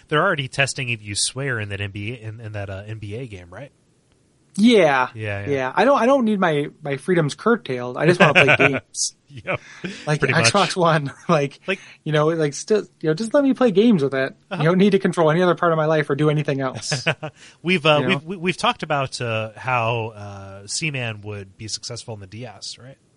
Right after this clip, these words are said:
Speaker 2: Mm-hmm. The three D S.
Speaker 1: Yeah.
Speaker 2: Yeah, they're doing that, um, that sequel to it.
Speaker 1: Are they?
Speaker 2: Which
Speaker 1: Because it
Speaker 2: showed up
Speaker 1: feels
Speaker 2: in the
Speaker 1: like
Speaker 2: show
Speaker 1: they've been
Speaker 2: notes last time we talked about
Speaker 1: It, it feels like they've been
Speaker 2: Seaman.
Speaker 1: doing
Speaker 2: It's
Speaker 1: that
Speaker 2: a,
Speaker 1: forever.
Speaker 2: it's still in development
Speaker 1: Okay.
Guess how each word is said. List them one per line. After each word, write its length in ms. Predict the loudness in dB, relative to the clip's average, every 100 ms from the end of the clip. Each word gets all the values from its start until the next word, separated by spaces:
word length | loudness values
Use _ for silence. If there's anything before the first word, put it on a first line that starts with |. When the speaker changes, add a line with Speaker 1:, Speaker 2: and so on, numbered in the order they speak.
| _
Speaker 2:
Mm-hmm. 320 | 4 6 4 0
The 120 | -2
three 140 | 2 4
D 100 | 4
S. 160 | 4
Speaker 1:
Yeah. 80 | 4
Speaker 2:
Yeah, 40 |
they're 120 | 4 4
doing 220 | 4 4
that, 180 | 2 2
um, 480 | 2 0 -4 -6
that 180 | -6 -4
sequel 260 | -2 0 0
to 100 | -2
it. 160 | -8 -2
Speaker 1:
Are 120 | 2 4
they? 180 | 2 -2
Speaker 2:
Which 80 | 0
Speaker 1:
Because 240 | 0 2
it 80 | 2
Speaker 2:
showed 140 | 4
up 60 | 4
Speaker 1:
feels 120 | 4
Speaker 2:
in 20 |
the 20 | 2
Speaker 1:
like 60 |
Speaker 2:
show 80 | 4
Speaker 1:
they've 60 | 4
been 60 | 4
Speaker 2:
notes 100 | 2
last 160 | 0
time 100 | 0
we 60 | -2
talked 220 | -2 -2
about 260 | 0 -2 -4 -10
Speaker 1:
It, 140 | -10 -8
it 40 |
feels 200 | -4 -2
like 80 | 0
they've 100 | 0
been 100 | 2
Speaker 2:
Seaman. 40 | 4
Speaker 1:
doing 120 | 2
Speaker 2:
It's 80 | 4
Speaker 1:
that 60 |
Speaker 2:
a, 20 | 2
Speaker 1:
forever. 400 | 2 -4 -4 0
Speaker 2:
it's 140 | 2
still 240 | 4 4 6
in 140 | 6
development 560 | 6 4 2 0 -8 -8
Speaker 1:
Okay. 360 | -6 -4 -6